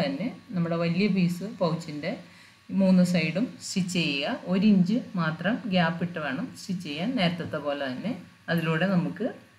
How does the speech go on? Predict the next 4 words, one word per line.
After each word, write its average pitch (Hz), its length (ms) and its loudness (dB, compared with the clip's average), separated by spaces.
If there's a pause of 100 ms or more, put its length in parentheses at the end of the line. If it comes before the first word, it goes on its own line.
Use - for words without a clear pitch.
(120)
പുറത്തേക്ക് 175 480 0 (1040)
എടുത്തിടാനായിട്ട്. 139 840 -2 (600)
ഇനി 208 120 2 (280)
നമ്മൾ 185 200 4